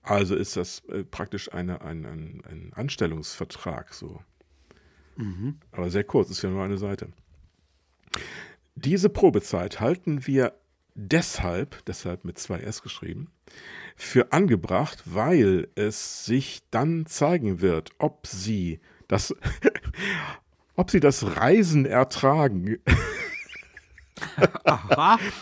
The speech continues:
Speaker 1: Aber es ist doch Doktor Reise. Das ist ja schon ein
Speaker 2: Ja.
Speaker 1: bisschen Situationskomik. Ähm, und andererseits stellt es sich heraus, ob wir gegenseitig zufrieden sind.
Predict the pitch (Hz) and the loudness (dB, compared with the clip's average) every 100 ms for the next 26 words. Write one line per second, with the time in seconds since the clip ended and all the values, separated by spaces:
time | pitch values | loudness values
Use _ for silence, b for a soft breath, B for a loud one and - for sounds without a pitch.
0 | B - 135 143 170 156 170 - 170 127 | B 8 10 8 6 4 4 6 6 8
1 | 131 233 208 113 90 - _ - - - | 6 8 6 6 4 2 _ -12 -10 -8
2 | - - - 104 101 110 - 104 98 107 | -6 -4 -4 -4 -4 -6 -4 -6 -6 -6
3 | 107 104 - 117 - - 85 82 B B | -4 -4 -4 -6 -6 -6 -4 -6 B B
4 | B B B B B _ _ _ - 104 | B B B B B _ _ _ 2 4
5 | 104 104 - _ _ 135 175 - 131 175 | 6 2 -4 _ _ 2 2 0 2 2
6 | 101 90 85 110 165 - - 117 160 - | 4 2 0 -2 -2 -4 2 2 2 -2
7 | - 117 - 90 76 71 82 170 226 - | -2 -4 -2 -4 -4 -2 2 2 2 -4
8 | - _ b b b b b 110 90 87 | -8 _ b b b b b 2 2 -4
9 | 87 117 196 196 - 165 165 95 101 - | 2 6 6 6 4 4 4 4 2 2
10 | - 180 - 139 90 82 78 76 - | -2 0 4 4 4 0 -4 -8 -14